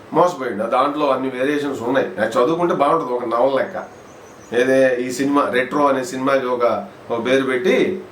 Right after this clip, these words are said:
వేరే, ఆ, మరి ఎట్లా, ఎట్లా మోసం చేస్తారు మీరు హీరోని? మోసపోయిండు,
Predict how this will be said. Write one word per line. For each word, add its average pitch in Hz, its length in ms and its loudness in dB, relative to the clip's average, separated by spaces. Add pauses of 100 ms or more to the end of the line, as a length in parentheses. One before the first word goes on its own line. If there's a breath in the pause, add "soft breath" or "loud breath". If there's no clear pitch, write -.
(1200)
వేరే, 120 520 0 (180)
ఆ, 143 360 -4 (1500)
మరి 175 420 2 (420)
ఎట్లా, 233 240 2
ఎట్లా 202 300 -2
మోసం 202 380 -4
చేస్తారు 185 280 -2
మీరు 175 140 -4
హీరోని? 160 440 0 (400)
మోసపోయిండు, 123 680 0